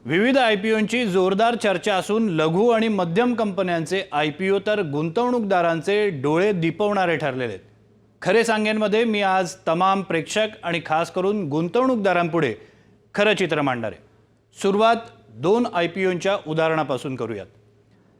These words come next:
सप्टेंबरच्या पहिल्या आठवड्यात बॉस पॅकेजिंग या लघु आणि मध्यम स्वरूपाच्या कंपनीनं आठ कोटी उभारण्यासाठी आपला आयपीओ आणला होता. याला एकशे पस्तीस पट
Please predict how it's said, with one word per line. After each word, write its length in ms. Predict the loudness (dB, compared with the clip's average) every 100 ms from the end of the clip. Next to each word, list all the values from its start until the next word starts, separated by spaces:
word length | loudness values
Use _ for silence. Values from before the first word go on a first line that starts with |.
| -2
सप्टेंबरच्या 600 | -2 2 2 4 2 0
पहिल्या 380 | 0 0 2 0
आठवड्यात 400 | 0 0 2 0 -4 -2 0
बॉस 240 | 2 2 0
पॅकेजिंग 680 | -2 -4 0 0 0 0 2
या 220 | 2 2
लघु 320 | 2 2 2
आणि 200 | 2 0
मध्यम 440 | 0 -2 0 0
स्वरूपाच्या 480 | 2 0 0 0 0
कंपनीनं 520 | 0 0 0 0 0 -2 0
आठ 340 | 0 0 0
कोटी 340 | -2 0 -2 -2
उभारण्यासाठी 680 | 0 0 2 0 -2 -2 -2
आपला 260 | -4 -2 -2
आयपीओ 360 | 0 -4 -2 0
आणला 240 | 0 -2
होता. 200 | -4 -6 -16 -20 _ -20 _ _ -20 -6
याला 340 | 0 4 4 2
एकशे 340 | 0 -2 0 0
पस्तीस 560 | 0 -2 -2 -2 -2
पट 260 | 0 0 0